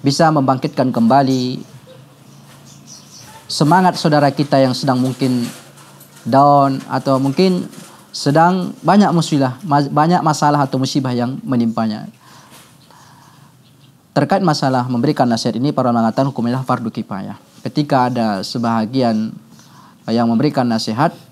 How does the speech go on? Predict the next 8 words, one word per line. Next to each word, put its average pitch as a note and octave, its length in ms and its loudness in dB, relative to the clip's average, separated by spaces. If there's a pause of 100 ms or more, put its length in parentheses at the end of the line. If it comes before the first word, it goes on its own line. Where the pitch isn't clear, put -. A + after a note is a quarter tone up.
(100)
maka C#3 540 0 (260)
gugur B2+ 300 -2
untuk G#2+ 180 -6
yang G#2 160 -4
lainnya. G2 400 -8 (1040)
Jadi, B2 400 0 (720)
berikanlah C#3 480 0
nasihat, A#2+ 400 -4